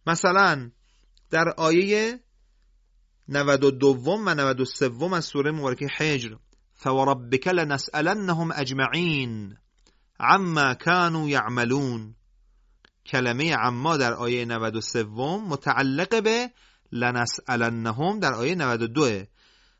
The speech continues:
بنابراین طبق قاعده ابتدای به "عَمَّا كَانُوا یعملون" جایز نیست، اگرچه وقف بر "اجمعین" صحیحه،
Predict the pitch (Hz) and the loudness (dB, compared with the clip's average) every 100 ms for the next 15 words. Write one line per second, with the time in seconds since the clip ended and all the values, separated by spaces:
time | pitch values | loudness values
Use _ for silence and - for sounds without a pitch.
0 | _ 110 123 123 127 143 214 226 _ _ | _ -4 0 2 2 2 -2 -4 _ _
1 | _ - 147 147 143 139 135 120 131 151 | _ 0 0 2 2 2 2 2 4 4
2 | 185 247 - _ _ _ _ 139 - - | 4 0 -6 _ _ _ _ -2 0 2
3 | 143 190 165 127 117 123 123 120 117 135 | 4 4 4 2 0 -2 0 -2 0 -2
4 | 123 120 123 120 123 190 208 156 147 180 | -2 -2 -4 -2 -2 -2 0 2 4 4
5 | 165 180 185 151 - - _ _ _ _ | 2 2 0 0 -8 -16 _ _ _ _
6 | _ 135 143 139 135 202 185 151 - 135 | _ 0 2 2 2 2 2 0 0 0
7 | 131 123 127 113 117 123 117 107 110 107 | 0 -2 -6 -6 -6 -6 -6 -6 -6 -4
8 | 107 101 104 90 | -4 -4 -6 -6